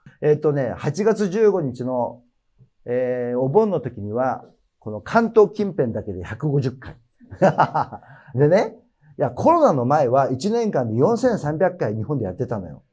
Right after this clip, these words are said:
で、去年ね、あ、で、コロナの時はすごく減ってしまって、一年間で三百回ぐらいまで落ちたんだけども、去年はね、六千五百回まで復活したの。でも最近のね、またニュースでは、大規模花火大会に予算が集まらなくて、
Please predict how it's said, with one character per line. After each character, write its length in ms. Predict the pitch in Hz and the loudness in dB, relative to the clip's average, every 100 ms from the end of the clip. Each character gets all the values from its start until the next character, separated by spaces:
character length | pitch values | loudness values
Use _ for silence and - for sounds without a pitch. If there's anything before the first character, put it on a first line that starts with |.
| _ _ _ _ _ _ | _ _ _ _ _ _
で、 140 | 147 147 | -8 -6
去 240 | - 302 | 0 4
年 300 | 285 156 117 | 4 2 0
ね、 60 | 120 | -2
あ、 120 | 151 | -2
で、 320 | 160 180 - _ - | 2 0 0 _ -2
コ 140 | 269 | 0
ロ 60 | 277 | 4
ナ 140 | 202 | 2
の 80 | 143 | 2
時 180 | 151 160 | -2 -2
は 60 | |
す 220 | 120 135 | -2 -4
ご 160 | 131 247 | 0 0
く 80 | 160 | 0
減 80 | 127 | -4
っ 20 | |
て 80 | 127 | -6
し 120 | - | -8
ま 120 | 117 | -8
っ 140 | 110 - | -8 -6
て、 200 | 175 151 | -4 -4
一 180 | 143 180 | -4 -6
年 140 | 190 | -4
間 100 | 131 | -4
で 60 | 117 | -4
三 200 | 147 165 | -4 -2
百 160 | 175 - | -2 2
回 160 | 170 | 0
ぐ 120 | 165 | 0
ら 120 | 160 127 | 0 -2
い 40 | |
ま 60 | 101 | -4
で 60 | |
落 180 | 90 - | -8 -10
ち 60 | - | -10
た 80 | |
ん 80 | 95 | -10
だ 100 | 87 | -10
け 80 | 82 | -12
ど 80 | 90 | -6
も、 280 | 120 117 - - - _ | -4 -4 -6 -20 -20 _
去 160 | - 247 | 4 6
年 160 | 196 | 6
は 120 | 127 98 | 0 -2
ね、 40 | |
六 280 | 104 139 - | 0 0 0
千 240 | - 262 | 4 4
五 80 | 156 | 4
百 160 | 151 170 | 0 -2
回 160 | 147 | -2
ま 100 | 113 | -2
で 80 | 90 | -6
復 160 | - - | -14 -12
活 220 | 127 120 | -12 -12
し 60 | - | -14
た 100 | - | -14
の。 120 | 65 _ _ _ _ _ _ _ _ _ | -16 _ _ _ _ _ _ _ _ _
で 80 | 202 | -6
も 80 | 175 | -2
最 220 | 240 233 | -2 -2
近 180 | 240 233 | -4 -4
の 60 | |
ね、 100 | 226 | -4
ま 140 | 208 185 | -4 -2
た 100 | 185 | -4
ニ 140 | 180 | -4
ュ 20 | |
ー 40 | 208 | -8
ス 100 | - | -6
で 80 | 127 | -2
は、 420 | 143 160 110 - _ - | 2 2 2 -6 _ -8
大 180 | 123 175 | 2 2
規 120 | 170 | 2
模 80 | 170 | -2
花 180 | 170 175 | -2 -2
火 80 | 170 | 0
大 180 | 180 170 | 0 0
会 120 | 151 | -2
に 100 | 127 | -2
予 100 | 143 | -4
算 180 | 170 151 | -2 -4
が 140 | 123 | -4
集 80 | 120 | -6
ま 100 | 135 | -6
ら 100 | 143 | -6
な 120 | 139 | -6
く 100 | 127 | -10
て、 380 | - 165 151 107 | -6 -4 -2 -6